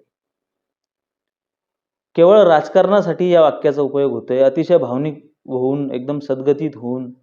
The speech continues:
"महाराज आमची लायकी नाही" वगैरे वगैरे लिहित आहेत. याच्यातल्या भावना किती टक्के लोकांच्या खऱ्या आहेत, किती टक्के लोकांना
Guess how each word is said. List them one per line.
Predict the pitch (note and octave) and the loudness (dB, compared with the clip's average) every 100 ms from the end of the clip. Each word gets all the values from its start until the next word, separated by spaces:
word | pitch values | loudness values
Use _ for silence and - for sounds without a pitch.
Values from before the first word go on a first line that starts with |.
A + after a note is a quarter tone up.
| _ _ _ _ - | _ _ _ _ -8
"महाराज | C3+ C3+ D3 D3 C3 | -2 0 2 2 0
आमची | C3+ C#3 C3+ | -4 -4 -2
लायकी | B2+ B2 B2 C3+ | 0 0 -2 -8
नाही" | B2 A#2+ B2+ A#2+ B2 | -6 -4 -4 -6 -6
वगैरे | B2 B2+ C3+ | -2 0 0
वगैरे | B2+ C3 C#3+ D#3 | 0 0 0 0
लिहित | D3 C#3+ | -4 -6
आहेत. | - - _ _ _ _ _ _ _ _ _ _ _ _ _ _ _ _ _ | -10 -12 _ _ _ _ _ _ _ _ _ _ _ _ _ _ _ _ _
याच्यातल्या | D3+ D3 G3 A3 | 0 2 4 4
भावना | D#3+ D3+ E3+ F3+ G3 | 4 0 2 2 2
किती | G3 F3 F#3 | -2 -4 0
टक्के | F3+ F3 F3+ | 0 0 0
लोकांच्या | E3 E3+ E3 F3 E3+ | 2 0 0 0 0
खऱ्या | D#3 D3+ D3+ | 2 4 4
आहेत, | B2 A#2 A2 _ _ _ _ | 2 -2 -6 _ _ _ _
किती | C#3+ D3+ | -2 0
टक्के | D#3+ E3 D#3+ | 0 2 0
लोकांना | D3+ D#3 D#3+ | 2 0 -4